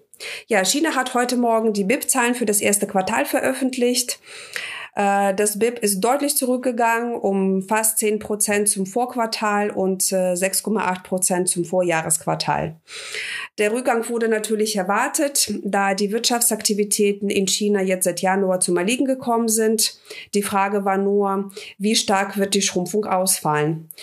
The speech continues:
Und der Ausmaß des Rückgangs zeigt, wie schwer die Unternehmen von der Corona-Krise in China betroffen sind. Jetzt kommt natürlich die Frage, wann die Wirtschaft sich wieder erholen wird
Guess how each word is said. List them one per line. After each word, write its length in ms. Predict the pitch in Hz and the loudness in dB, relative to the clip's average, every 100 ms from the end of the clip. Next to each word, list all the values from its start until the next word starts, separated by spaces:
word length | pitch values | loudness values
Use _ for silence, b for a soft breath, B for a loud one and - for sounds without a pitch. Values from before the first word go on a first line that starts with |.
| B B | B B
Und 280 | - 190 190 | -2 -2 0
der 180 | 190 185 | 0 2
Ausmaß 500 | 226 - 220 220 208 | 0 0 0 0 0
des 240 | 202 196 220 | 0 0 0
Rückgangs 440 | 208 190 190 - | 0 2 2 2
zeigt, 460 | - 190 202 202 - | 2 2 0 -4 -2
wie 80 | |
schwer 300 | 190 - 196 | 0 2 2
die 100 | 196 | 2
Unternehmen 760 | 202 190 190 185 180 190 196 - | 0 0 0 2 2 0 -2 -4
von 160 | - 190 | 0 0
der 100 | 185 | 0
Corona-Krise 720 | 185 190 190 185 196 190 175 | 0 2 2 0 0 2 2
in 80 | 170 | 2
China 260 | - 180 | 2 0
betroffen 520 | 175 175 - 165 165 160 | 0 -2 0 0 2 2
sind. 420 | 151 151 - - _ _ _ B B B B B B | 2 0 -4 -10 _ _ _ B B B B B B
Jetzt 380 | 208 247 - - | 2 2 2 2
kommt 180 | 262 277 | 2 2
natürlich 400 | 262 262 254 262 | 2 2 2 2
die 140 | 233 | 0
Frage, 600 | - 226 226 233 233 220 - | 0 2 2 2 2 0 -4
wann 480 | 208 190 214 247 262 | -8 0 2 2 0
die 180 | 240 202 | 0 0
Wirtschaft 400 | 233 240 233 220 | 0 0 0 2
sich 200 | 220 214 | 2 2
wieder 180 | 220 202 | 2 2
erholen 520 | 190 196 190 226 262 | 2 2 2 2 2
wird 300 | 277 294 285 | 2 2 -2